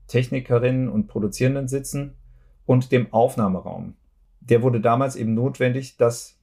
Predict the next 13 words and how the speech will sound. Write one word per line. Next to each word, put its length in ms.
vor 140
allen 80
Dingen 120
im 120
Sinne 240
dieser 260
Live-Aufzeichnung 960
die 100
Techniker 380
miteinander 420
sprechen 320
konnten 320
oder 420